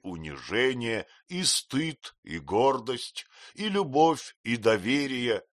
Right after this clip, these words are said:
а из-за всего этого еще проглядывал ужас перед чем-то для меня непонятным. Мой приход как бы пробудил ее, а также изменил направление мыслей доктора,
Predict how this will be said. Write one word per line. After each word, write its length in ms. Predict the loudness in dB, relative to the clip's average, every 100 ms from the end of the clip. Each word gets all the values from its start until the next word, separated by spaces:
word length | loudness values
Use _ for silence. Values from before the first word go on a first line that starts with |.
| _ _ _
а 140 | 2
из-за 360 | 2 2 0 -2
всего 460 | 0 0 2 2 4
этого 640 | 6 4 4 -4 -6 -8 -6
еще 420 | -4 -2 0 0
проглядывал 960 | 4 2 4 4 4 2 0 -2 -2 -10
ужас 640 | -8 -6 -4 -4 -4 -4 -4
перед 420 | -2 0 -2 -4
чем-то 640 | -2 0 -2 -2 0 0 -4 -14
для 180 | 0 2
меня 300 | 2 0 0
непонятным. 840 | -2 -2 -2 -2 -6 -12 -20 -20 _ _ _ _ _ _
Мой 220 | -6 -4 -4
приход 480 | -4 -4 -2 -6 -2
как 340 | 2 2 0
бы 160 | -6 -6
пробудил 720 | -4 -6 -6 -8 -6 -6 -6
ее, 400 | -6 -6 -6 -10 -14 _ _ _
а 120 | -10
также 600 | 2 4 4 -2 -4 -6 _ -8
изменил 560 | -6 -4 -4 -4 -4
направление 800 | -2 -2 2 2 2 -2 -2 -6
мыслей 500 | -4 -4 -4 -6 -6
доктора, 540 | -4 -4 -4 -14 -14